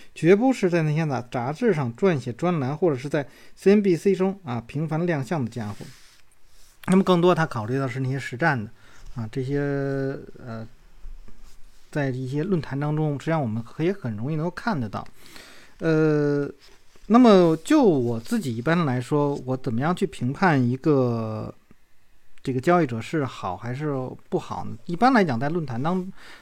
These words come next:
呃，不是论坛，就是群里头啊。那我们看到比较，啊，优秀的交易者，首先呢，我是，呃，看他的逻辑。呃，我可能不是说看他这一次选择的股票，而是他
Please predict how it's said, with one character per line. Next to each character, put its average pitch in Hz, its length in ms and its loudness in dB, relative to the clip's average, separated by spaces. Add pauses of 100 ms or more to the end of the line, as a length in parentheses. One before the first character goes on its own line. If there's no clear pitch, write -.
呃， 135 280 -2
不 127 140 -4
是 143 120 -8
论 143 120 -2
坛， 123 140 -2
就 143 80 -4
是 135 160 -4
群 131 380 -2
里 220 120 4
头 110 160 -4
啊。 104 160 -6 (1600)
那 226 120 10
我 202 120 10
们 147 100 2
看 226 220 4
到 165 100 4
比 156 140 0
较， 143 460 0
啊， 120 280 -6
优 190 280 2
秀 160 360 4
的 120 220 -4
交 156 240 0
易 139 60 2
者， 113 120 -6 (140)
首 120 160 -6
先 208 320 2
呢， 139 180 2
我 110 240 -6
是， 127 460 -4 (440)
呃， 113 340 -8
看 151 180 -4
他 160 100 0
的 147 80 -2
逻 113 160 -4
辑。 156 220 -6 (760)
呃， 131 280 -6
我 208 140 -2
可 214 100 2
能 214 120 4
不 180 100 0
是 220 80 0
说 214 140 2
看 190 200 0
他 190 120 2
这 202 160 4
一 131 260 0
次 160 300 0
选 98 280 -6
择 113 160 -6
的 170 80 2
股 143 200 -4
票， 110 200 -4
而 117 160 -4
是 156 200 -4
他 156 200 -2